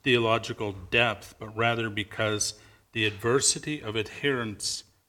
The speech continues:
to the increasingly countercultural dro-,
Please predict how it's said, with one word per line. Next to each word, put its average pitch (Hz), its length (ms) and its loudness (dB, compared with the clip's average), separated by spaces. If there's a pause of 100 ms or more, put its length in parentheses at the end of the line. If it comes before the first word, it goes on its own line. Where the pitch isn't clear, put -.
(140)
to 127 140 -4
the 113 140 -2
increasingly 123 800 -2
countercultural 127 1120 -4
dro-, 107 340 -2